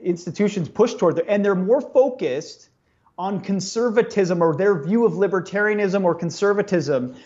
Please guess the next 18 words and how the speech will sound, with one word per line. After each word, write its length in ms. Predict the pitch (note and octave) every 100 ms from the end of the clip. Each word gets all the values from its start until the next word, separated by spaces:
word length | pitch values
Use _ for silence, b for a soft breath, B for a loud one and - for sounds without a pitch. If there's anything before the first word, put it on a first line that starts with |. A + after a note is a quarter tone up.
| B
than 160 | E3+ F3+
they 160 | F3 F3+
are 260 | F#3 F#3
on 220 | F3 E3+ E3
Americanism. 800 | E3 G3 F#3+ E3+ C#3 B2 C3 C3+
And 200 | D3 D3
therefore, 340 | F3+ F3+ F3
they 140 | D#3+ D3
destroy, 800 | - D3 - - - F#3+ G3+ G3
they're 100 | E3
willing 200 | E3 D3
to 60 |
destroy 400 | C3 B2 - F#3
sovereignty, 920 | D#3+ G3 F#3+ G3 A#3 A#3 A#3 B3 B B B -
uh, 260 | D#3+ D#3 D#3
and, 360 | D#3+ E3 D3+ D3
and 240 | D3 C3+
borders 580 | E3+ G3+ G3 G3 F#3